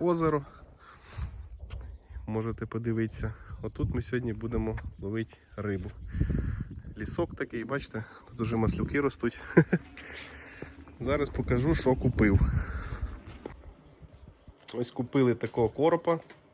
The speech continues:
з ікрою, карасі з ікрою. Це на салат у нас. Будемо зараз чистити, будемо готувати смакоту. Так, друзі, почистив коропа. Подивіться, що вийшло. Маринувати буду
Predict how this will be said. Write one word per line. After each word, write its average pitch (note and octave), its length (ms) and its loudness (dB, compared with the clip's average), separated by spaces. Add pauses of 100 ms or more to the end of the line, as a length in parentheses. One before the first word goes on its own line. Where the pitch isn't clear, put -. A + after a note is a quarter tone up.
(220)
з A#2+ 120 -6
ікрою, D3 460 2 (880)
карасі A2+ 380 4
з D#3+ 80 0
ікрою. D#3 460 2 (680)
Це A#2+ 160 0
на A#2+ 140 4
салат C3+ 440 2
у D3 60 2
нас. C#3+ 320 -2
Будемо B2 380 0
зараз A#2 260 2
чистити, B2+ 480 -4
будемо A2 280 0
готувати G#2 500 0
смакоту. G2 520 -2 (1400)
Так, D#3 260 -2
друзі, D#3+ 280 -2
почистив D#3+ 640 -6
коропа. F#3 440 -4 (120)
Подивіться, C#3+ 640 -4
що C#3+ 200 -2
вийшло. D3 440 -2 (560)
Маринувати D3+ 680 0 (240)
буду D#3+ 260 -4